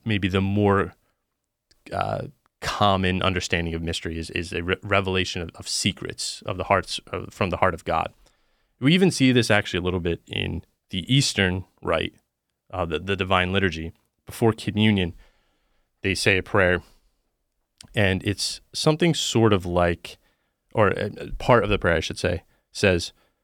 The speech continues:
"For I will not reveal your mystery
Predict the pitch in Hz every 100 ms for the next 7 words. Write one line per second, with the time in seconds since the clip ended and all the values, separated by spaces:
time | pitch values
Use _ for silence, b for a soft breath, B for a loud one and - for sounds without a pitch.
0 | _ _ _ _ _ 110 95 113 120 117
1 | 104 104 117 139 117 104 101 98 92 90
2 | 92 - 101 92 92